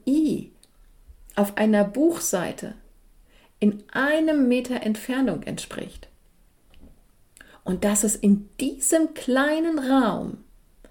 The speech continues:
bis zu dreitausend Galaxien entdecken konnte. Das Gleiche wurde einige Zeit später in einem ähnlichen Raum innerhalb desselben Bildes des Punktes des I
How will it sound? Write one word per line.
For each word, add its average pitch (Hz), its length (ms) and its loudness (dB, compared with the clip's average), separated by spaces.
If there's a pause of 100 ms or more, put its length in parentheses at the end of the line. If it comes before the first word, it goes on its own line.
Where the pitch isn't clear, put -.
(300)
bis - 280 0
zu 247 100 -2
dreitausend 320 1200 0
Galaxien 302 720 4 (120)
entdecken 240 460 2
konnte. 175 540 -4 (2000)
Das 262 240 4
Gleiche 302 760 2 (180)
wurde 247 340 6
einige 330 400 2
Zeit 269 300 -2
später 294 420 2
in 247 140 0
einem 233 280 0 (100)
ähnlichen 330 520 2
Raum 220 560 2 (120)
innerhalb 262 600 2
desselben 339 800 4
Bildes 311 460 6
des 226 240 -2
Punktes 302 480 2
des - 340 -2 (240)
I 339 460 4